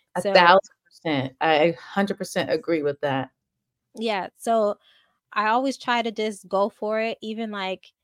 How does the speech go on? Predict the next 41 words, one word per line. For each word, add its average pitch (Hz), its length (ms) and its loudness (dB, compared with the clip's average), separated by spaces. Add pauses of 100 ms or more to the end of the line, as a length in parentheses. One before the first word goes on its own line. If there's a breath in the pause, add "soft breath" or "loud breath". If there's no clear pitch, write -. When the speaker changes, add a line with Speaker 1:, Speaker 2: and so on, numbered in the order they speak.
(240)
Speaker 1:
me 220 300 -4
doing 208 340 -2
this 190 120 -8
podcasting 247 680 -4
thing, 220 160 -6
like, 185 120 -6
I 175 60 -4
haven't 185 260 -6
been 175 120 -10
doing 208 200 -8
it 196 100 -8
so 190 140 -6
long, 185 300 -4
I'm 170 100 -6
still 180 360 -6
learning 180 580 -6
different 175 360 -12
things, 254 380 -2
how 208 120 -6
to 190 80 -8
get 180 160 -4
everything 180 280 -10
together, 196 480 -4
so - 120 -20
sometimes, 202 560 -6
like, 175 140 -8
I'm, 175 200 -10
I'm 180 300 -14
not 190 200 -4
happy 196 320 -8
with 170 240 -6 (360 soft breath)
the 185 80 -8
questions 269 520 0
I'm 254 180 4
asking 240 760 0
or 190 540 2
how 208 220 -2
I 170 100 -6
say 233 280 -4
something 233 680 -6
or 180 500 0